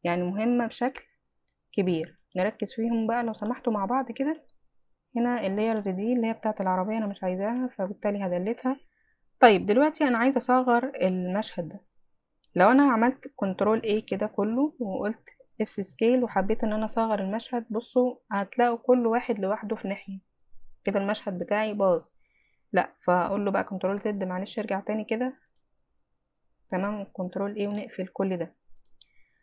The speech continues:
اجي هنا اي حتة فاضية اعمل كنترول كليك يمين، او اجي هنا من اللاير واقول له نيو واقول له اعمل لي نال اوبجكت. نال اوبجكت هتنزل في نص الكومبوزيشن بالشكل ده، فهقول كنترول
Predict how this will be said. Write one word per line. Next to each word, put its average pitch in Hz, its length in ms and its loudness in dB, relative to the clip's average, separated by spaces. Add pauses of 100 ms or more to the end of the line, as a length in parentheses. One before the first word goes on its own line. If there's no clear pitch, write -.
(480)
اجي 269 380 6
هنا 285 240 6 (340)
اي 247 160 6
حتة 254 240 2
فاضية 233 300 2
اعمل 226 240 0
كنترول 214 680 -4 (240)
كليك 214 260 0
يمين، 220 380 0
او 214 140 -4
اجي 220 380 -4
هنا 214 100 -4
من 185 280 -4
اللاير 208 300 -4
واقول 208 240 -6
له 196 80 -4
نيو 190 220 -6
واقول 214 420 -4
له 208 140 -8
اعمل 190 360 -6
لي 208 240 -6
نال 196 380 -6
اوبجكت. - 500 -12 (1000)
نال 285 180 8
اوبجكت 277 380 4
هتنزل 247 560 4
في 220 120 -6
نص 240 180 -4
الكومبوزيشن 196 580 -4
بالشكل 190 400 -6
ده، 233 200 -2
فهقول 202 520 0
كنترول 202 520 -2